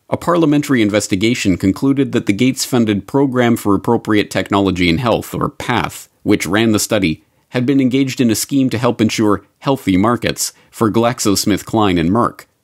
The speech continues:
the manufacturers of the Gardasil and Cervarix vaccines that had been so generously donated for use in the trial.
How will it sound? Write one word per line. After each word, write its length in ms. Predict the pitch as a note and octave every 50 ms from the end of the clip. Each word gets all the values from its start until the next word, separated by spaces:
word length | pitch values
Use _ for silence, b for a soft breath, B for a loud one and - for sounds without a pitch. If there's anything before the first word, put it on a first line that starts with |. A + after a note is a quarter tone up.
| _ _ _
the 100 | - A2+
manufacturers 640 | A#2 B2 B2+ B2 A2+ - A#2+ A2 - - G#2+ F#2 F#2
of 120 | F#2 E2+
the 80 | E2+ F#2+
Gardasil 560 | F2 G#2+ A2 A2 G#2+ G2+ - - G2+ F#2+ F#2
and 80 | E2+ F2+
Cervarix 560 | - - A2 G#2 F#2+ G2 F2+ F2 E2+ - -
vaccines 680 | F#2 F2 E2+ E2+ - - B2 B2 G#2+ E2+ D#2+ D#2+ -
that 140 | - F2+ E2+
had 120 | G2 F#2
been 140 | - G2+ G2
so 220 | - - B2+ A2+ G2+
generously 640 | F2+ - A2 A2+ G#2+ E2 E2+ E2 - - F2 E2
donated 500 | E2+ F#2+ F#2 F2+ F2+ E2+ D#2 D2+ D#2+ D2+
for 120 | - - F#2+
use 260 | E2 E2 E2 - -
in 80 | D#2+ D2+
the 80 | D2+
trial. 480 | - - F#2+ F#2+ F#2 E2 D2+ - -